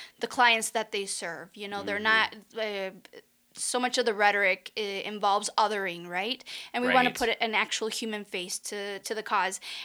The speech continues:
Speaker 1: and just say you're not alone in this. You know, uh, you know, when I just arrived here in Las Vegas, it took me a while to get to like the city, and it was through getting involved, through volunteering, and getting to meet other professionals like you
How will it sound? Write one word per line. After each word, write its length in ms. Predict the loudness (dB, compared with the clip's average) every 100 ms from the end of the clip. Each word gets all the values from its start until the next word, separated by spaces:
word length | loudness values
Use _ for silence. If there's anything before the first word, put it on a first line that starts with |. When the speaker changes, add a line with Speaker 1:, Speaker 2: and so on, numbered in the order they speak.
| -4
Speaker 1:
and 120 | 0
just 200 | 2 2
say 200 | 4 4
you're 200 | 4 4
not 240 | 6 6
alone 340 | 6 4 2 2
in 160 | 0
this. 400 | 2 2 0 -4
You 100 | -2
know, 320 | 2 4 4 4
uh, 560 | 4 4 4 2 2 0
you 160 | -2 -2
know, 140 | 0
when 140 | 4
I 160 | 6 6
just 280 | 2 -4 0
arrived 380 | 4 6 4 0
here 140 | -4
in 100 | 0
Las 220 | 0 0
Vegas, 520 | 0 2 2 2 0 -6 -16 -10
it 120 | -4
took 140 | -2 4
me 100 | 6
a 80 |
while 300 | 10 10 10
to 100 | 6
get 160 | 0 -2
to 680 | 2 4 4 4 4 0 0
like 280 | 2 2 0
the 80 | -4
city, 460 | 0 0 0 -4 -6 -12 -8
and 100 | -2
it 120 | 0 2
was 300 | 2 2 -2
through 340 | -2 -2 0
getting 300 | 0 -2 -2
involved, 600 | -4 -2 0 2 0 -4
through 240 | -2 0
volunteering, 880 | 4 2 2 -4 -4 -2 -2 -4 -4 -2
and 360 | -2 -2 -6 -2
getting 260 | 0 0
to 120 | -4 -2
meet 200 | -2 2
other 200 | 0 0
professionals 720 | -4 -6 -6 -6 -6 -6 -4
like 260 | -4 -4 -4
you 380 | -2 -2 -4